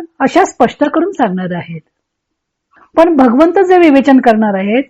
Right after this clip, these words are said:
ते सर्व तितक्याच एकाग्रतेने ऐकले तर उपयोग. म्हणून भगवंत अर्जुनाला सांगतात की, "कानाची करी हो सर्वांगा, तू सर्वांगाचे कान कर, म्हणजे अत्यंत एकाग्र चित्ताने ऐक."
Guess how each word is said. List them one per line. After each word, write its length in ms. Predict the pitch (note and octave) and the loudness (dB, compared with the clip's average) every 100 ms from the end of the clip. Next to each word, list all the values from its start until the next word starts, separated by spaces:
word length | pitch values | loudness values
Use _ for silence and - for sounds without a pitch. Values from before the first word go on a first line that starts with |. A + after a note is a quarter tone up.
| _ _ - | _ _ -2
ते 140 | D#4+ | 0
सर्व 340 | F4+ C#4 G#3+ G3+ | 2 2 2 0
तितक्याच 640 | C#4+ E4+ D4 C4 - F4+ | -2 0 0 0 0 0
एकाग्रतेने 680 | C#4 C4+ D#4 D#4+ E4 E4+ E4+ | 0 0 0 2 0 0 0
ऐकले 400 | E4+ D4+ D#4 D#4+ | 2 2 2 0
तर 220 | D4+ E4+ | 0 0
उपयोग. 380 | D#4+ C#4 C4 B3 - _ _ _ | 0 0 0 0 -6 _ _ _
म्हणून 320 | C4 C4+ F#4 | 4 6 4
भगवंत 460 | D#4+ A#3+ B3 B3+ A#3 | 2 2 2 0 2
अर्जुनाला 540 | D4+ A3 A#3 A#3+ A3+ | 2 2 0 0 0
सांगतात 480 | A3+ G#3+ G3 G#3 C4 F#4 _ _ - | -2 -4 -6 -4 -4 -6 _ _ -4
की, 80 | |
"कानाची 580 | D#4 D#4 B3+ B3+ D#4+ E4+ | 0 2 2 2 0 -2
करी 320 | F#4+ D4 C#4+ | 0 2 4
हो 200 | C4+ C4 | 4 2
सर्वांगा, 680 | D#4 B3 G3+ G3+ B3 B3+ D#3 _ _ _ _ _ _ _ _ _ _ | 0 0 -2 -2 -2 -4 -6 _ _ _ _ _ _ _ _ _ _
तू 100 | F4 | 0
सर्वांगाचे 720 | G4+ C#4+ A#3 C4 G4+ F#4+ E4+ | 4 4 4 2 2 -2 -2
कान 280 | G4 G#3 F#3 | -4 -4 -4
कर, 140 | F3 F3 F3 _ - - | -10 -12 -14 _ -14 0
म्हणजे 240 | D4+ D4 | 4 4
अत्यंत 420 | F#4 A#3 - D#4+ F#4 | 4 0 -2 -2 0
एकाग्र 480 | D4 C#4+ C4+ D4 | -2 0 0 0
चित्ताने 560 | F#4 C4+ E3 A#3+ C#4 D#4 | -4 -4 -4 -2 0 -2
ऐक." 120 | D#3 | -6